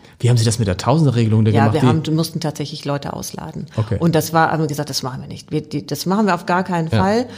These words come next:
Speaker 2: Wenn man das nicht planen kann, äh, tun wir das nicht.“ Und wir waren zu dem Zeitpunkt sicher, dass wir,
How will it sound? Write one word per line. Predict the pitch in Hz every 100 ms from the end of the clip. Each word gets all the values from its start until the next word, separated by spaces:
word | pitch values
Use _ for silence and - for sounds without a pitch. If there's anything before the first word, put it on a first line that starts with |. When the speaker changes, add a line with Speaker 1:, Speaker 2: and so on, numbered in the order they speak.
| - - -
Speaker 2:
Wenn | - 185
man | 185 175
das | 175
nicht | 175 -
planen | 185 190 185
kann, | 180 180 170 - -
äh, | 165
tun | 160 226 214
wir | 190
das | 175 190
nicht.“ | 180 -
Und | 170
wir | 160 156
waren | 170 180
zu | 170
dem | 165 180 220
Zeitpunkt | 214 190 175 175 151
sicher, | 151 190 202 254 285 - - - - -
dass | 185 180 - 175
wir, | 175 180 175 170